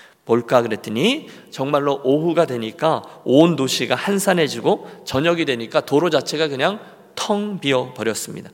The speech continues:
거리에 걸어 다니는 사람이 한 명도 없어요. 상가들은 다 문을 닫았어요. 텅 빈 도시가 되었습니다. 안식일이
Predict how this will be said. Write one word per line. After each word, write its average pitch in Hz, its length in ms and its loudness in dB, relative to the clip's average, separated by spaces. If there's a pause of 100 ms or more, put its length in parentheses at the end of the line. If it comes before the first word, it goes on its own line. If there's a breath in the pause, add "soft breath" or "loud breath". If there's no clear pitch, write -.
(320 loud breath)
거리에 180 320 6
걸어 170 300 6
다니는 190 200 4
사람이 185 280 2
한 277 260 -4
명도 302 300 4
없어요. 104 360 -2 (360 loud breath)
상가들은 226 520 0
다 - 300 0
문을 214 240 6
닫았어요. 156 560 -2 (320 loud breath)
텅 262 240 0
빈 233 160 2
도시가 131 400 -2
되었습니다. 98 500 -10 (460)
안식일이 131 680 -6